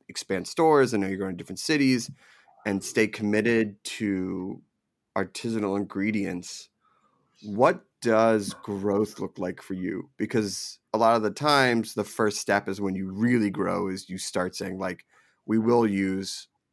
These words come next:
artificial colored candy canes." You know, we still, we'll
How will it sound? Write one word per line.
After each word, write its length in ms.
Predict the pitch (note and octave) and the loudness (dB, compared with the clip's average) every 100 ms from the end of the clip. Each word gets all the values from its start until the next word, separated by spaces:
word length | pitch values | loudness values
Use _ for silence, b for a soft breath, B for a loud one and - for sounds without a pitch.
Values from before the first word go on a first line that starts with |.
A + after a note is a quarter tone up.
| _ - | _ 0
artificial 580 | G2+ F#2+ - G2 - F2+ | 2 2 0 -2 -2 -6
colored 440 | - F#2 F#2+ F2+ | -6 -6 -4 -10
candy 320 | - F#2 F2+ F2 | -12 -12 -10 -14
canes." 580 | - - - - - - | -14 -14 -14 -14 -16 0
You 100 | A#2 | 4
know, 100 | G#2+ | 4
we 120 | A2 | 4
still, 320 | - - A#2+ | 2 2 2
we'll 100 | G#2+ | 2